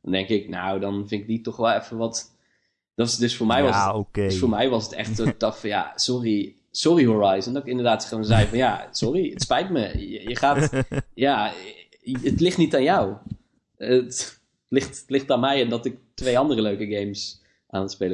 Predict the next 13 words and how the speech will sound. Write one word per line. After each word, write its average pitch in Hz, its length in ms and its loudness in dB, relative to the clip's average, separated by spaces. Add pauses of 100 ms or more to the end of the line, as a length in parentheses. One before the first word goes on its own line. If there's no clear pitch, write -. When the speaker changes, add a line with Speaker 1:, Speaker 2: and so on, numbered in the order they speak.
Speaker 1:
ben. 104 80 -6
Overigens 151 640 -2 (160)
heeft 113 540 0
Voice 139 260 2
of 113 60 -10
Cards 135 300 -2
The 123 80 -12
Forsaken 123 500 -4
Maiden 123 500 0 (520)
vijf 135 440 2
reviews 151 560 2
op 117 100 -2
Metacritic. - 580 -6